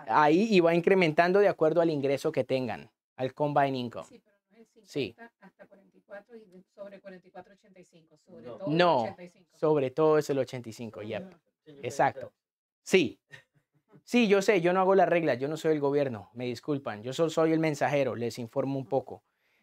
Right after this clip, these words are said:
Speaker 1: Pero sí, los taxes son algo que vamos a pagar vivos o muertos.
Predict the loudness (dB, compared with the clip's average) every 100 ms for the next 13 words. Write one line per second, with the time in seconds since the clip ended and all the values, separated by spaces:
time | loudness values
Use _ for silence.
0 | _ 2 2 2 0 -2 -2 -6 -4 2
1 | 0 2 -2 0 -2 0 -2 0 -2 -2
2 | -2 -2 -4 -4 -6 -4 -4 0 0 0
3 | -6 _ _ _ _ -4 2 4 4 0
4 | -2 -2 -4 -14 -20 -20